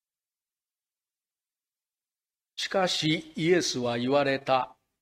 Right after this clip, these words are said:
「あなた方が彼らに食べ物を与えなさい」。彼らは言った。「私たちにはパン五つと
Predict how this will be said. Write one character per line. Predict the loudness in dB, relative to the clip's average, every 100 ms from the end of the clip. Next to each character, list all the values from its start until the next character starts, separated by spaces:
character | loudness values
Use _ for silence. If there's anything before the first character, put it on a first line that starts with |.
| _ _ _
「あ | 2
な | 6 6
た | 6 4
方 | 4 2 2
が | 4 4 4 0
彼 | -2 2 4
ら | 4 4
に | 4 2
食 | -2 0
べ | 0
物 | 0 -2 2
を | 4 6
与 | 4 2 2
え | 2
な | 2 2
さ | 0 0
い」。 | -4 _ _ _ _ _ _ _ _ _ _ _ _ _ _ _ _ _
彼 | 4 4
ら | 4 0
は | 0 -2
言 | -4
っ | _
た。 | -2 -2 -2 _ _ _ _ _ _ _ _ -4
「私 | -2 2 0 2
た | 0
ち | 0 0
に | 2
は | 2 2 -6 _ _ _ _ _ _ _ _ _ _
パ | 0 2
ン | 2 2 -2 -6
五 | 0 0
つ | 0 -2
と | 2 0 0